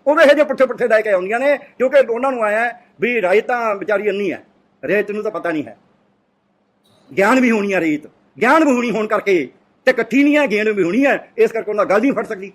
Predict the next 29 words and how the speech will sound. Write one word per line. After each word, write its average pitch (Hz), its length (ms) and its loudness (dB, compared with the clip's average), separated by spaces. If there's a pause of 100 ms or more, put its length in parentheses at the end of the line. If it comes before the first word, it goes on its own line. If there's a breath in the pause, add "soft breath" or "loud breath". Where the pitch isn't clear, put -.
(140)
ਮੈਂ 190 100 2
ਨਹੀਂ 262 100 0
ਕਹਿੰਦਾ 269 160 -4
ਵੀ 254 80 -8
ਸੱਚੀ 220 180 -4
ਮੁੱਚੀ 262 160 -8
ਗੱਲ 208 140 2
ਫੜ 208 140 -2
ਲਓ, 214 220 -4 (100)
ਪਰ 196 100 -2
ਗੱਲ 185 160 -2
ਫੜਨ 202 180 -2
ਦੇ 226 80 -2
ਤੌਰ 202 200 -4
ਤਰੀਕੇ 214 280 -2
ਨੇ, 226 200 -4 (100)
ਉਹ 214 100 -2
ਗੱਲ 202 160 2
ਫੜੇ 226 80 2
ਨਾਲੋਂ 214 160 2
ਵਾਧੂ 196 220 -2
ਹੁੰਦਾ 147 180 -6
ਹੈ। - 100 -20 (240)
ਤੇ 226 60 2
ਦੂਜੇ 208 280 0
ਗੱਲ - 160 0
ਫੜ 202 160 -2
ਕੇ 247 120 2
ਵੀ 254 240 -4